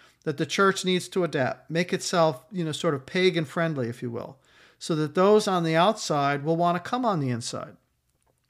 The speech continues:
Now, I understand the need to build loving bridges from the church to the world. I understand the need for sensitive evangelism. Don't get me wrong, the church should be a place of welcome.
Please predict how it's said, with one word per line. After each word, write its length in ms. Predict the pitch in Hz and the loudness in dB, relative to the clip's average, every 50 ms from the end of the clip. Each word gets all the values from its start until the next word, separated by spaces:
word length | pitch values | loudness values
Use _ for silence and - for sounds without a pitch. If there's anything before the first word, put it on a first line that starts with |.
| _ _ - - | _ _ -10 -8
Now, 120 | 165 180 | -4 0
I 80 | 208 226 | 0 0
understand 460 | 233 226 - - - 240 247 240 220 | 0 0 -2 -4 -4 -2 -2 0 0
the 60 | 196 | 0
need 240 | 185 185 180 175 - | 0 0 -2 -2 -4
to 80 | - | -6
build 300 | 160 147 165 165 165 147 | -4 0 2 2 2 2
loving 320 | 143 151 151 147 151 147 135 | 2 0 0 0 0 -2 -4
bridges 420 | 127 147 151 151 135 135 123 123 | 0 0 0 0 0 -2 -4 -6
from 200 | - - 143 131 | -6 -8 -6 -6
the 100 | 131 127 | -6 -6
church 340 | 127 - 147 135 127 - - | -6 -6 -8 -8 -6 -8 -10
to 100 | - 135 | -10 -10
the 100 | 120 123 | -10 -8
world. 360 | 120 123 117 110 101 - - _ _ _ _ _ - - - _ _ | -8 -6 -6 -6 -8 -10 -14 _ _ _ _ _ -20 -20 -20 _ _
I 140 | - 165 165 | -2 0 0
understand 580 | 165 165 147 - - - 208 202 202 202 196 175 | 2 0 -2 -4 -4 -4 -4 -2 -2 -2 0 0
the 120 | 165 156 | 0 0
need 260 | 156 165 165 165 156 | 0 0 -2 -2 -4
for 240 | - 160 139 135 131 | -4 -4 -4 -4 -4
sensitive 680 | 123 - - 180 170 165 - - 170 147 143 139 - - | -6 -4 -4 -2 -2 -2 -2 -4 -2 -2 -4 -4 -6 -8
evangelism. 640 | 143 135 131 139 135 135 135 127 127 117 101 98 120 110 | -10 -8 -4 -4 -2 -2 -4 -4 -6 -8 -10 -10 -10 -8
Don't 200 | 120 135 143 - | -8 -8 -8 -8
get 100 | - 180 | -8 -8
me 100 | 165 160 | -6 -4
wrong, 340 | 165 165 165 151 135 131 | -2 -2 -2 -2 -2 -2
the 80 | 120 120 | -4 -6
church 340 | - - - 160 156 151 - | -6 -4 -2 -2 -2 -4 -6
should 260 | - - 180 185 180 | -4 -2 -2 0 0
be 80 | 190 180 | 2 0
a 60 | 175 | 0
place 340 | - - 175 160 151 - - | 0 0 0 0 0 -2 -6
of 140 | 135 127 | -8 -6
welcome. 400 | 143 131 135 131 - 170 175 190 | -4 -4 -4 -4 -6 -8 -8 -8